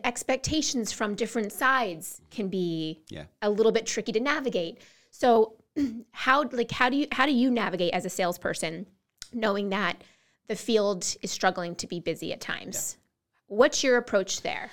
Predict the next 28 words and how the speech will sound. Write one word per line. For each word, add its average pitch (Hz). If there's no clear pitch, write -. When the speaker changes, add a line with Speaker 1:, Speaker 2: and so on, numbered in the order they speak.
Speaker 2:
So, 117
you 107
know, 101
I, 82
I, 98
hunting, 139
I, 113
I 120
call 95
it 78
hunting. 85
You 82
get, -
you 98
know, 92
you 90
either 78
hunt 113
or 92
be 82
hunted, 80
one 82
or 80
the 76
other. 64
So 87
you 98
go 113